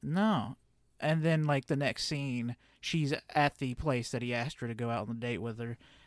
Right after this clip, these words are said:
Like, if as a person that's twenty-two years old, I'm assuming this character is older than me,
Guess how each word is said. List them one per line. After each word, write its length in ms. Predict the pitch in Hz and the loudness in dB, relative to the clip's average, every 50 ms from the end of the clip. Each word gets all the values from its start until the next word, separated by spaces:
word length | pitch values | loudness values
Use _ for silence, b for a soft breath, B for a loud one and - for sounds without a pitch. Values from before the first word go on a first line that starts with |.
| b b | b b
Like, 340 | - 160 160 - - - - - - - - - - | 0 0 0 0 -4 -14 -18 -20 -20 -20 -20 -16 -8
if 200 | - - 196 - | -4 -2 0 0
as 340 | - 220 269 285 277 - 254 - 180 | 4 8 8 8 8 6 -2 -2 2
a 80 | 185 180 | 4 6
person 380 | - - 254 269 294 - - 196 | 8 8 8 8 6 4 2 2
that's 140 | 170 147 - | 0 0 -2
twenty-two 380 | - - 180 175 165 - - | -2 0 2 2 2 2 0
years 240 | 156 135 131 127 120 | -2 0 0 -2 -2
old, 200 | 117 117 120 123 - - - | -2 -4 -4 -6 -8 -4 0
I'm 160 | 170 185 196 | 2 4 4
assuming 400 | 190 170 - 233 220 214 190 170 | 4 4 4 6 6 8 8 6
this 120 | 156 - | 4 2
character 380 | - - 170 165 170 - 175 160 | 2 2 2 2 2 2 2 2
is 180 | 147 139 131 - - | 2 0 -2 0 2
older 280 | 185 156 165 175 180 160 | 4 4 6 6 4 4
than 180 | 156 156 147 | 4 2 2
me, 340 | 135 135 139 147 170 190 - | 0 0 0 2 0 0 -2